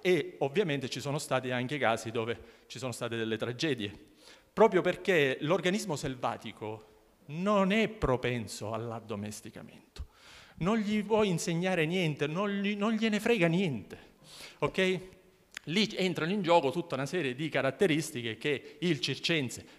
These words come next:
mette in atto, tra cui il mangiare, il, loro sanno che poi avranno un premio, eccetera, eccetera, ma non gli puoi insegnare niente. Cosa molto diversa sono gli organismi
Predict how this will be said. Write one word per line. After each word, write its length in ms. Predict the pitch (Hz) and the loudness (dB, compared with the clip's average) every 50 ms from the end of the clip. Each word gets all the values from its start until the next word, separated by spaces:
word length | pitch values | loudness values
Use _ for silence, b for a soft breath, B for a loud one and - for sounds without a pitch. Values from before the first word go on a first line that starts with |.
| B | B
mette 400 | - 147 170 175 - - - 127 | 0 2 2 2 2 0 -6 -6
in 200 | 120 160 165 165 | -2 0 0 2
atto, 560 | 127 117 127 151 - - - 214 214 196 170 123 | 2 2 0 0 -4 0 2 4 4 4 2 0
tra 180 | - 127 127 | -2 -4 -4
cui 680 | 120 - 120 156 196 175 151 127 117 - - - - - - | -2 -2 -2 0 0 0 0 0 -2 -6 -8 -16 -20 -16 -10
il 140 | - 123 127 | -8 -6 -4
mangiare, 800 | 120 113 104 104 98 110 110 123 160 190 190 156 123 117 113 117 | -4 -4 -4 -4 -6 -2 0 2 4 4 4 4 2 2 0 0
il, 460 | 113 117 113 123 117 120 117 113 113 | -2 -4 -4 -2 -2 -2 -2 -2 -4
loro 240 | 110 127 120 113 113 | -2 -2 -2 -4 -4
sanno 380 | - 135 131 127 123 120 113 | -4 -2 -2 0 0 -2 -2
che 140 | 110 113 110 | -4 -6 -6
poi 300 | 110 - 127 120 123 110 | -4 -2 0 0 0 -2
avranno 360 | 113 107 113 113 110 117 123 | -4 -4 -4 -4 -4 -4 -2
un 120 | 147 180 175 | -4 -2 -2
premio, 600 | - - 170 185 208 202 170 139 123 117 117 110 B B B B B | 0 0 2 2 2 2 2 2 2 2 0 -2 B B B B B
eccetera, 400 | - 120 - - 135 123 131 131 | -6 -6 -4 -4 -4 -4 -4 -6
eccetera, 420 | 123 - - 196 143 123 - 95 98 | -4 0 0 0 0 0 -2 -6 -6
ma 400 | 117 131 165 190 180 117 - - - | -4 0 2 2 2 0 -2 -6 -6
non 200 | 147 156 220 247 | -2 0 0 2
gli 140 | 240 185 156 | 0 -2 -2
puoi 140 | - 196 190 | -2 -2 -2
insegnare 400 | 147 - 135 127 127 120 107 101 | -4 -6 -6 -6 -6 -6 -6 -8
niente. 360 | 98 92 90 101 - - - - _ _ _ _ _ | -10 -12 -14 -18 -20 -20 -20 -20 _ _ _ _ _
Cosa 300 | - 285 254 - - 170 | 4 4 4 4 4 2
molto 280 | 190 233 190 - 226 | 4 4 2 2 0
diversa 480 | 220 180 302 247 170 165 147 - - 156 | 0 0 2 4 4 4 2 0 -4 -4
sono 260 | - - 185 156 160 | -2 -2 -2 -2 -2
gli 100 | 170 185 | -2 -2
organismi 600 | 247 247 196 196 151 147 147 131 127 135 139 139 | -4 -2 -2 -2 -2 -2 -4 -6 -6 -6 -8 -8